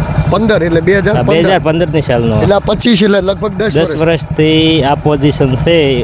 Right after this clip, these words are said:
Speaker 2: અમુક સમયે વરસાદ ઓછો હોય તો ઓછો હોય અને વધારે હોય તો આ પોઝિશન હોય જ છે.
Speaker 1: તો પછી બધા ગામ લોકો ક્યાં જતા રહ્યા?
Speaker 2: ગામ લોકો ઊંચાણવાળા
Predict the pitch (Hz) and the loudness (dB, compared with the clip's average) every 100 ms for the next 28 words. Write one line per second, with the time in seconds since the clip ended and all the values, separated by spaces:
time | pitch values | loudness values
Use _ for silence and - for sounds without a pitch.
0 | 143 139 147 - 156 156 151 - 165 170 | -2 -2 -2 -2 0 0 0 0 0 0
1 | 170 160 147 151 175 160 165 151 147 - | 0 2 2 2 0 2 2 2 0 -2
2 | - - - - 135 143 143 143 156 135 | -2 -2 -2 0 0 2 2 2 2 2
3 | 131 127 143 143 143 147 147 139 135 147 | 0 0 0 2 0 0 -2 -2 -2 0
4 | 143 127 - 123 113 - - - - - | 2 2 0 0 -2 -2 -2 0 -2 0
5 | 208 196 220 185 151 214 180 214 220 226 | 0 2 0 0 0 2 2 4 2 2
6 | 240 240 226 214 220 214 220 220 - - | 2 2 2 2 2 2 0 -2 -8 -12
7 | - - - - - - 139 156 160 160 | -12 -10 -10 -8 -8 -6 -4 -2 0 -2
8 | 156 165 160 160 160 160 - 156 170 165 | 0 0 2 2 2 2 2 2 2 2
9 | 165 165 160 160 151 | 2 2 2 2 2